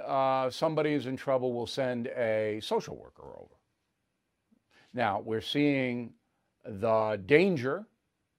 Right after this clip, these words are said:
in Chicago, L A, New York, we're seeing astronomical violent crime stats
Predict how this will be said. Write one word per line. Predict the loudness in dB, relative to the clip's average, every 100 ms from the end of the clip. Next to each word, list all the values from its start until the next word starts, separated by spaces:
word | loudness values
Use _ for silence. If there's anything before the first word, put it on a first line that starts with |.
| _ _ _
in | -14
Chicago, | -14 0 6 6 8 6 6 4
L | 0 2 6
A, | 6 6 2
New | -2
York, | 0 2 4 2 0 -8 _ _
we're | -12
seeing | -6 -2 -2 -4
astronomical | -4 -4 -4 -6 -2 2 4 2 0 -2
violent | 2 2 2 -4 -6
crime | -2 0 -2
stats | -6 -2 0 0 -4 -16